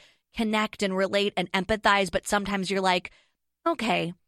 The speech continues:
like, this was my thing that I was trying to process with you, and I don't actually need it turned into a thing about you."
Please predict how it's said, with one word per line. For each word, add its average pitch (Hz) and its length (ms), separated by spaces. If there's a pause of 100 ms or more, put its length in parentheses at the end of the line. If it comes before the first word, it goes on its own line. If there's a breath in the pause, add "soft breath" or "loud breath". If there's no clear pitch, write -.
(760)
like, 247 240
this 320 280
was 302 120
my 254 240
thing 262 340
that 247 120
I 208 120
was 208 160
trying 202 440
to 190 120
process 190 480
with 214 180
you, 233 200
and 208 140 (100)
I 214 100
don't 196 200 (120)
actually 196 440
need 180 240
it - 140
turned 170 320
into 160 300
a 165 60
thing 156 260
about 139 260
you." 170 440